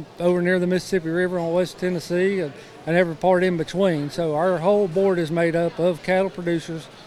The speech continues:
in the state of Tennessee. Our leadership and our office staff are all cattle folks, so, you know, they've got a vested interest in their job, what they're doing for Tennessee cattlemen's.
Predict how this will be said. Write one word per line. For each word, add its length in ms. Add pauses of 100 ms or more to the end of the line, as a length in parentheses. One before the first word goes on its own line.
(180)
in 180
the 80
state 240
of 80
Tennessee. 520
Our 180
leadership 720 (420)
and 160
our 120
office 300
staff 340
are 120
all 200
cattle 380
folks, 400
so, 280
you 200
know, 120
they've 180
got 160
a 40
vested 380
interest 480
in 160
their 160
job, 420
what 160
they're 140
doing 320 (400)
for 100
Tennessee 480
cattlemen's. 680